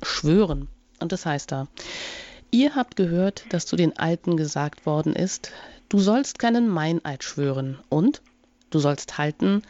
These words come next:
was du dem Herrn geschworen hast. Ich aber sage euch, schwört überhaupt nicht, weder beim Himmel, denn er ist Gottes Thron, noch bei der Erde,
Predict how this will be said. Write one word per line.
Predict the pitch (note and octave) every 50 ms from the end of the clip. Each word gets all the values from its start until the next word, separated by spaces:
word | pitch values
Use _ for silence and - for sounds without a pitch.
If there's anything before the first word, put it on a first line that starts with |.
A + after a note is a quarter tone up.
| - - - - - -
was | - - -
du | - F#3
dem | E3 E3 D#3
Herrn | C3+ C#3+ D3 D#3 D#3+ E3+ G3 G#3
geschworen | G3+ G#3 - - G#3 A3 A#3+ G3 D#3+ - -
hast. | C3+ C3 - - _ - _ _ _ _ _ _ _ _ _ _ _ - -
Ich | C#4 D4 -
aber | B3+ A3 G3
sage | E3 - D#3 D#3 E3 E3 E3+ D#3+
euch, | E3 F3 F3+ - - _ - - - - - - -
schwört | - - - F3+ F3 F#3+ G#3 - -
überhaupt | G#3 - - - - A#3 A3 _ -
nicht, | - C#3 C3 - - - - - - _ _
weder | - D3 C#3+ D3
beim | D3+ C#3+ D3
Himmel, | C3 C#3 F3+ F#3 G3+ G#3+ A3+ A#3+ B3+ B3+ - _ _ -
denn | - E3+ D#3+ D#3 D#3+ D#3 - -
er | - E3 E3
ist | E3+ - -
Gottes | - F#3 - - F#3+ - -
Thron, | - - - G#3 G#3 E3+ D3 C#3+ C3+ C3+ _ _ _ -
noch | D3+ D#3+ - -
bei | - F3 E3+
der | E3+ E3+ - -
Erde, | G3 F#3 E3 D#3 C#3+ C3+ C3+ C#3